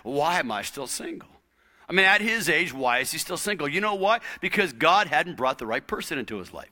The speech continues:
yet. And so, I mean, it's a provocative story. There, there's, there is an element of faith and risk here, but there's also an element of romance. Now, when Naomi told Ruth to go uncover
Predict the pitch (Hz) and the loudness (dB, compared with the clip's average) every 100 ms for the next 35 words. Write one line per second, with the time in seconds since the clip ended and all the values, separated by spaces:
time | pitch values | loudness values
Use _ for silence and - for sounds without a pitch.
0 | - - _ _ - _ _ _ _ _ | -20 -20 _ _ -20 _ _ _ _ _
1 | _ _ _ _ _ _ _ - - 214 | _ _ _ _ _ _ _ -8 -2 2
2 | 208 - - - - 233 262 214 190 139 | 2 -2 -14 -14 -6 -2 -2 0 2 2
3 | 117 135 117 113 - 226 175 98 117 175 | 2 -2 -6 -6 -4 -4 -2 -2 0 0
4 | - - - 208 214 - - 185 208 190 | 0 -8 0 2 2 -4 -2 4 4 4
5 | 190 151 170 226 269 262 214 185 - 254 | 2 0 6 8 8 6 4 0 2 6
6 | 277 254 175 196 302 - 202 175 175 175 | 6 6 0 4 4 4 2 2 2 4
7 | 262 269 - 190 185 180 190 202 262 311 | 4 2 0 2 4 2 0 -2 -2 -2
8 | 233 110 - - - - - - _ - | -2 -6 -8 -10 -4 -2 -4 -8 _ -20
9 | - - 180 185 220 233 202 - _ _ | -20 0 0 2 2 2 -4 -12 _ _
10 | _ 170 190 220 262 254 - 220 190 190 | _ 2 4 4 2 0 0 0 0 -4
11 | - 160 165 143 143 - 180 170 151 147 | -4 -2 0 0 -2 0 0 2 0 -4